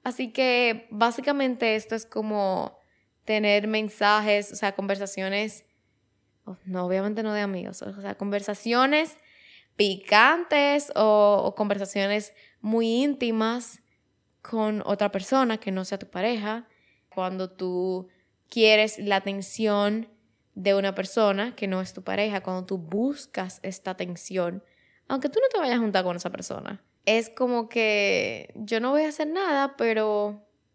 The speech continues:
quiero llamar la atención de esta persona, quiero hablar con esta persona, todo eso. Y, y es algo que, por ejemplo, se, se dice mucho con las redes sociales.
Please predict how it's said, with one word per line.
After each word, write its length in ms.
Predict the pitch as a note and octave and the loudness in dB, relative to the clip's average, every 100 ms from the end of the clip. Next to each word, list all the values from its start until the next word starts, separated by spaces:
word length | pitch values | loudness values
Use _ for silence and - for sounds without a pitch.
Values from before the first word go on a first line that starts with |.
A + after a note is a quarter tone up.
| _ _ - | _ _ -20
quiero 240 | - A3+ A3 | -4 0 2
llamar 280 | A#3 A3 G#3 | 2 0 -2
la 60 | |
atención 400 | G3+ G#3 G#3 G3+ | -2 -4 -6 -4
de 140 | G3 - | -4 -2
esta 380 | G#3 G#3 - G3+ | -4 -2 -4 -4
persona, 720 | G3+ - A#3 A#3+ A3+ A3+ A3+ _ _ _ | -6 -2 0 0 0 -4 -8 _ _ _
quiero 240 | - G#3+ G3 | -4 2 2
hablar 480 | F#3 F#3+ G3 A3 A3 | 2 2 4 2 0
con 160 | G3+ | -2
esta 220 | G3 G3 | -2 -6
persona, 760 | G3 G3 - G#3 G3+ F#3+ G3 G3+ _ _ _ _ _ _ _ | -6 -8 -4 -2 -2 -4 -8 -10 _ _ _ _ _ _ _
todo 280 | - E4+ E4 | 0 2 4
eso. 380 | F#3 F3 F#3 F#3 - | 2 0 -4 -6 -8
Y, 680 | - A#3+ A#3 A3 G#3 G3+ G3 _ _ _ _ _ - | -4 -2 0 0 -2 -6 -12 _ _ _ _ _ -8
y 140 | - | 0
es 80 | A#3 | 4
algo 380 | A#3 B3+ C#4+ C#4+ | 4 4 2 2
que, 640 | C#4+ B3+ A#3 A3 - - - | 2 2 2 0 -4 -10 -6
por 160 | G#3 | -2
ejemplo, 720 | A3 G#3 G3+ G#3 G#3 G#3 G3+ | 0 -2 -4 -8 -2 0 0
se, 560 | G3+ - G3+ G3 F#3+ - | -4 -2 0 0 -2 -6
se 160 | - G#3+ | -6 -2
dice 240 | G#3+ G#3+ | -2 -2
mucho 280 | B3 B3 B3+ | -4 -2 -4
con 100 | A#3 | -4
las 180 | G#3+ - | -6 -4
redes 180 | G3 G3 | -6 -4
sociales. 680 | G3+ - G3+ G#3+ G#3 - | -6 -4 -6 -6 -10 -16